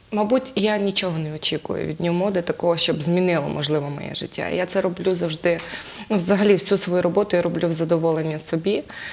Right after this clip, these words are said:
і в задоволення іншим. Я хочу донести своє бачення просто до людей, щоб побачили, м, люди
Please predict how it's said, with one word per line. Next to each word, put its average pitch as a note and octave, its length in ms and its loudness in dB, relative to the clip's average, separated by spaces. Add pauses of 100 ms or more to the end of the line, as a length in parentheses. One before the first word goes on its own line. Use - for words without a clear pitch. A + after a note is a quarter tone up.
(520)
і F#3 140 2
в E3 40 2
задоволення F#3 600 4
іншим. E3+ 500 2
Я F3 120 2
хочу F3+ 280 0
донести F3+ 360 2
своє F3+ 240 2
бачення E3+ 480 2
просто - 340 -6
до F3 120 -2
людей, G#3+ 320 2
щоб - 200 2
побачили, E3+ 600 0
м, D#3+ 160 -4 (1040)
люди F#3 400 2